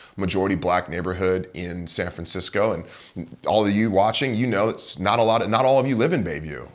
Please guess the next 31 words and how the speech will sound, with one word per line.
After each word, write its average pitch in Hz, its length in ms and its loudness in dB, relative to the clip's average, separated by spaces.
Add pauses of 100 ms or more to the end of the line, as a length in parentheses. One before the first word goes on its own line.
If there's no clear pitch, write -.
Um, 80 500 -6
you 90 120 -4
know, 90 100 -4
we 98 200 0
have 110 160 4
a 95 40 -2
very 104 220 2
diverse 104 280 0
church, - 300 -4
but 113 80 -2
not 107 140 0
all 110 160 0
of 110 40 -2
you 113 120 -2
live 110 180 -2
in 107 100 -4
Bayview. 110 300 -4
Some 98 180 -4
of 165 80 -2
you 87 120 -4
do. 87 260 -8
Some 110 180 -2
of 107 80 0
you 104 120 2
are 85 40 -2
transient, 110 520 -2
some 95 100 -6
of 92 80 -4
you 76 80 -6
are 82 40 -8
natives. 110 380 -2